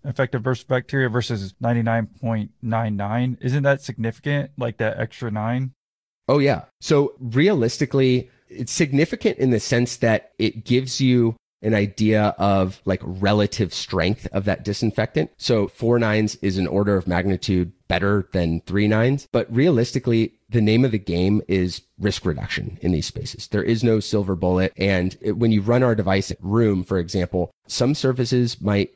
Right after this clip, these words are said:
Speaker 2: get to ninety-nine point nine nine percent disinfection. Some might get to ninety-nine point nine nine nine. Some might get to ninety-nine point nine nine nine nine if they're,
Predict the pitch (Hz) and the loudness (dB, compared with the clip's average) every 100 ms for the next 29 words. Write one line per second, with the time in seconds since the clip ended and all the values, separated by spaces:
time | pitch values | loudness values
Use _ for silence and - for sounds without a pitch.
0 | _ - 95 - _ - 101 92 90 90 | _ -2 -2 -2 _ -6 -2 0 0 0
1 | 92 92 92 90 95 - 85 85 90 107 | 0 0 0 -2 -4 -4 -2 -2 0 0
2 | 104 107 - 104 - _ _ 104 101 95 | 0 -2 -2 -2 -2 _ _ -4 -2 0
3 | 98 107 104 - 98 95 - - - 82 | -2 -2 -2 0 0 0 -2 -6 -6 -6
4 | 82 90 85 87 - 82 - 80 82 80 | -2 -2 -2 -4 -4 -8 -6 -6 -4 -4
5 | 78 87 107 101 104 _ _ - 107 98 | -4 -2 0 0 -2 _ _ -8 -2 0
6 | 95 - 95 - - 87 87 90 90 87 | -2 -4 -8 -4 -2 -2 0 -2 -2 -4
7 | - 78 85 87 82 82 82 92 117 120 | -4 -4 -2 -2 -2 -2 0 2 2 2
8 | 120 104 - 92 85 | 0 -2 -2 -2 -4